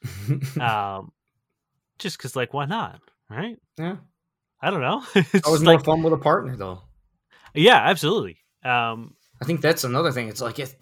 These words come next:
Speaker 1: if you're getting it regularly enough, it's like, why, you know? It's like, you don't need to if you could just go have the more fun with it. So, like, I get it. He could be being genuine.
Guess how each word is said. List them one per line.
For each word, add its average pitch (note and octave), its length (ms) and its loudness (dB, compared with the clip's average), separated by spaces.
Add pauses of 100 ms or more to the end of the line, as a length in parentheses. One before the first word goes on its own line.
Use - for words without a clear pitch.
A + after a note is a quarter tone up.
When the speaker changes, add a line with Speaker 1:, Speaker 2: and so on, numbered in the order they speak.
Speaker 1:
if D3+ 300 -4
you're C#3 160 -2
getting D#3+ 300 -4
it C3+ 60 -18 (140)
regularly C3+ 520 -2
enough, E3 300 -2
it's - 120 -14
like, C3+ 160 -4
why, D3 560 -2 (580)
you E3+ 140 0
know? E3 180 -2 (680)
It's - 100 -20
like, C3+ 100 -8
you C#3+ 80 -6
don't D3 180 -6
need C3+ 180 -2
to G#2+ 160 -10
if G2 80 -12
you G#2+ 100 -10
could G#2 100 -10
just A2 180 -12
go A#2 240 -4
have A2 180 -8
the A2 60 -8
more A#2+ 180 -6
fun G#2 280 -12
with B2+ 260 -8
it. - 80 -16
So, B2+ 180 -4
like, B2+ 160 -2
I C3 60 -2
get C#3+ 220 -2
it. A#2 60 -8
He B2 80 -12
could C#3+ 240 -4
be C#3+ 360 -8
being D3+ 180 -4
genuine. C#3+ 480 -6